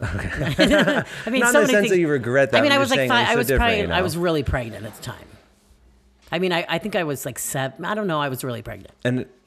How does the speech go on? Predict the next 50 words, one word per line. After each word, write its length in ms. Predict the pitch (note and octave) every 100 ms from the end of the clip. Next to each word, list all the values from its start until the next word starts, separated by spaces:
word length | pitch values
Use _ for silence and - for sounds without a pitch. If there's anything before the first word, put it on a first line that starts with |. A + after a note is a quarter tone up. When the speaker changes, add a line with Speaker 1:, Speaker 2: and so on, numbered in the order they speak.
| _
Speaker 1:
at 200 | A#2+ A#2+
that 180 | B2+ B2+
time 180 | C#3+ C3
you 100 | A#2+
were 100 | A2
pregnant, 360 | - A#2 A2 G2
what 120 | F2+
year 120 | G#2+
was 120 | G#2+
that 120 | A#2 A#2
again? 320 | B2+ C#3 B2+ _ _ _ _ _
Did 160 | C#3 B2+
you 60 | A2+
Speaker 2:
Oh, 0 |
Speaker 1:
say 280 | A#2 B2 A#2 -
that? 100 | C#3
Speaker 2:
I 40 | C3+
don't 200 | D3 A#2+
know. 160 | A#2+ B2
A 20 |
long 260 | A#2+ B2 C3
time 260 | B2+ C3
ago. 180 | C3 B2+
Like, 280 | C3+ - - - -
I 100 | D#3
don't 100 | D#3+ C#3
Speaker 1:
It 40 |
was 120 | C3+
Speaker 2:
know. 60 | C#3+
Speaker 1:
five 220 | C#3+ C#3+
years 160 | C#3+ B2+
before 240 | A2 A#2+
I 60 | A2
was 120 | G2+
born, 260 | F2 F#2 F2+
right? 160 | F#2+
That's 140 | F2 G2
when 80 | G2
you 60 |
had 60 | C3+
Speaker 2:
Right. 40 |
Speaker 1:
Vanessa, 440 | G2+ F#2+ - A2+ A#2
Speaker 2:
Six 160 | - G#2+
Speaker 1:
right? 80 | B2
Speaker 2:
years 200 | D3 B2
before. 200 | B2 B2
Speaker 1:
Six 220 | B2 -
years 160 | B2 G#2
before 320 | A#2 B2+ B2
me. 240 | B2+ C3+